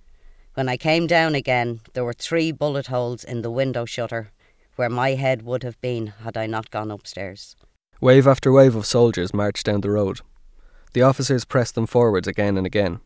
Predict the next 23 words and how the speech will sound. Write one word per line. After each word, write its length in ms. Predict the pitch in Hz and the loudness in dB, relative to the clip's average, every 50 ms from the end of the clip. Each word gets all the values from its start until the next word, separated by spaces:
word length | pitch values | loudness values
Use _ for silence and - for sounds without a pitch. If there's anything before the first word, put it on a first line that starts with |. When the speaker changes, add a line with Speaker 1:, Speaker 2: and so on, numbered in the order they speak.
| - - - _ _ _ _ _ _ - | -20 -20 -20 _ _ _ _ _ _ 0
Speaker 2:
Other 220 | 120 123 120 123 | 0 2 2 2
battalions 480 | 104 117 - 127 123 123 117 107 104 - | 0 0 2 2 4 4 4 2 0 0
were 100 | 104 101 | -2 -2
taking 320 | - 120 110 - - 110 | -2 -2 -2 -2 -2 -2
alternative 560 | 104 104 - - 117 117 113 107 107 107 101 110 | -2 -2 -2 -2 0 0 0 0 -2 -4 -2 -2
routes 260 | 117 117 104 - - | 0 -2 0 -2 -4
into 160 | 104 95 - | -4 -4 -4
the 120 | - - | -6 -8
city 360 | - - 113 104 104 92 - - - - | -6 -4 -4 -4 -4 -6 -8 -12 -18 -10
and 140 | - 110 113 | -6 -4 -2
incurring 360 | 107 104 - 123 113 107 104 | -2 -2 0 0 0 0 0
minor 300 | 104 101 110 110 104 98 | 0 0 0 0 0 -2
casualties. 600 | 95 - 110 107 104 107 98 95 - 82 107 - - _ _ _ _ _ _ _ - | -2 -2 -2 -2 -2 -4 -6 -6 -8 -10 -12 -14 -18 _ _ _ _ _ _ _ -4
Although 320 | - 110 110 131 135 143 143 | -2 0 4 6 6 8 6
there 140 | 139 135 | 6 4
were 160 | 127 127 123 82 | 4 4 4 4
other 260 | 127 131 127 110 101 | 2 4 4 2 2
less 260 | 101 107 110 107 - | 2 0 -2 0 0
well-defended 640 | 117 110 107 107 107 104 - 107 110 110 104 98 - | 0 0 0 0 -2 -2 -2 0 0 0 -2 -2 -2
bridges 320 | 117 113 107 - 98 92 | -2 0 0 -2 -2 -2
over 200 | 98 98 95 - | -2 -2 -2 -4
the 80 | - - | -8 -8
canal, 400 | - 101 104 104 98 95 - | -4 -4 -2 -2 -2 -4 -6